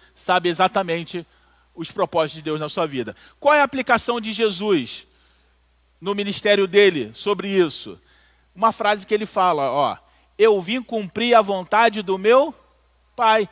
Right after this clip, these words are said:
Ele sabia qual era a vontade de Deus. Eu faço uma pergunta, você cem por cento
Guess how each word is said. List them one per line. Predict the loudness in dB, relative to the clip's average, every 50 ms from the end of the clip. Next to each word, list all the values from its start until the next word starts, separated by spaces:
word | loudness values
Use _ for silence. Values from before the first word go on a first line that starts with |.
| _ _ 0
Ele | 2 2 2
sabia | 2 2 2 2 2 2 2 4
qual | 4 4 4
era | 2 2
a |
vontade | 2 0 0 2 2 2 0 0 -2
de | -6 -4
Deus. | 0 2 2 2 2 0 -4 -8 -14 -18 _ _ _ _ _ _ _ _ _ _ _ _ _ _ _ _ _ _ _ _ _ _ _ _ _ _ _ _ _ -2
Eu | 0 0
faço | 2 2 0 0 0
uma | -4 -2
pergunta, | -2 -2 -2 -2 -2 -4 -6 -4 -4
você | -4 -4 -4 -2 -2 -4
cem | -4 -4 -6 -8
por | -8 -8 -10 -8
cento | -6 -4 -2 -2 -2 -4 -6 -12 -16